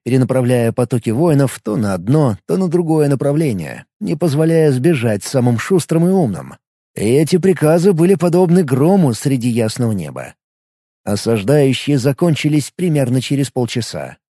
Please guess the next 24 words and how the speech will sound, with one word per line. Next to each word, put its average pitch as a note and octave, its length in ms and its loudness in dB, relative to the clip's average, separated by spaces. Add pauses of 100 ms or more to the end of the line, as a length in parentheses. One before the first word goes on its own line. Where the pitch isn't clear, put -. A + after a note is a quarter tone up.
(120)
Как G3+ 160 -6
раз G3+ 220 0
к - 80 -16
тому E3 240 0
моменту, C#3 600 -2
когда D#3 280 -2
последние C#3+ 580 -2
отряды C#3+ 380 0
жаждущих C3+ 580 0
крови C#3+ 300 0
легионеров C#3+ 680 0
покинули E3 460 0
портал D3 560 0 (200)
и B2 100 2
окунулись C#3 640 2
в - 80 -10
пропахшие D#3+ 580 0
кровью, A#2+ 520 0
тленом D#3 440 4
и - 100 -6
смрадом B2+ 640 0
пожарищ F#3+ 680 0
улиц D3 380 0
Антверпена. G#2 680 -4